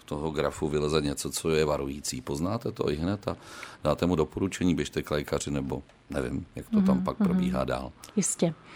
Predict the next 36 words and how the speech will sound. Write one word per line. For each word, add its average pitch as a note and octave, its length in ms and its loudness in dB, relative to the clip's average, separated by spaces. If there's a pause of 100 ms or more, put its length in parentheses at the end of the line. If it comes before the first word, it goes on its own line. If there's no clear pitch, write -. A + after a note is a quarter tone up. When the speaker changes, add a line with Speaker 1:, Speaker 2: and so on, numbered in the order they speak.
(400)
Speaker 2:
Jednak G#3 280 10
je A#3+ 60 12
to A#3+ 160 8
vidět A3+ 400 8
na F#3+ 200 8
velikosti G3 560 4
aury, E3+ 500 4
což - 240 2
je F#3+ 60 4
ta F3 120 4
nespokojenost, F3 840 4
a - 60 0
ta F3+ 100 2
pak - 240 2
vede E3+ 280 8
k - 100 -2
tomu, F3 300 4
že E3+ 120 4
ty F3 140 0
lidi E3+ 200 4
se - 140 0
cítí - 320 0
jako E3+ 240 4
oběti D#3+ 460 6
místo, E3+ 340 4
aby D#3+ 140 0
byli E3 160 4
aktivní. D3+ 720 6
I F#3+ 60 4
třeba E3+ 280 2
kdyby D#3+ 240 4
chodili E3 400 6
lékaři, D#3+ 480 6
léčiteli, D#3 500 4
tak - 180 2
stejně, F3+ 560 8